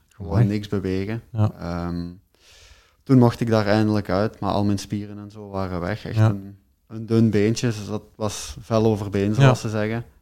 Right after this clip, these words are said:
Speaker 1: Dus dat is een redelijk lange revalidatie geweest
Speaker 2: Echt
Speaker 1: wel.
Speaker 2: weggesmolten.
Speaker 1: Ja, inderdaad. En, ehm, ja, de eerste twee maanden was dat vooral bezighouden met mijn, mijn been terug gewoon te kunnen plooien zelfs.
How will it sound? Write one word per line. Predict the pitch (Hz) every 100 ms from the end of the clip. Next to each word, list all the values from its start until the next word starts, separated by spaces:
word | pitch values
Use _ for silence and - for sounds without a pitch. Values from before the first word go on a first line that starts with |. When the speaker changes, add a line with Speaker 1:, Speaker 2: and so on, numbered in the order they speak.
| _ _ _ -
Speaker 1:
Dus | 110
dat | 117
is |
een | 131
redelijk | 117 120 131 131
lange | 113 120 127 127
revalidatie | 127 127 117 101 104 - 139
geweest | 135 135
Speaker 2:
Echt | 120
Speaker 1:
wel. |
Speaker 2:
weggesmolten. | 113 - - 120 110 98 98 - _ _ -
Speaker 1:
Ja, | 117 107 -
inderdaad. | 113 107 95 95 95 - -
En, | 104 98
ehm, | 101 98 98 95 98 - _ _ _ _
ja, | 101 98 92 - _ _ _ -
de |
eerste | 104 104 - 110
twee | - 104
maanden | 104 95 107 117
was | 107 107
dat | 107 101 101 101 104 - _ _ - _
vooral | - 117 110
bezighouden | 110 113 123 127 123 120
met | 117 -
mijn, | 117 113 113 110 -
mijn | 110 107
been | 98 104
terug | 120 117 113 - - - -
gewoon | - 110 110
te | -
kunnen | 113 104
plooien | - 104 107 113
zelfs. | 120 120 139 -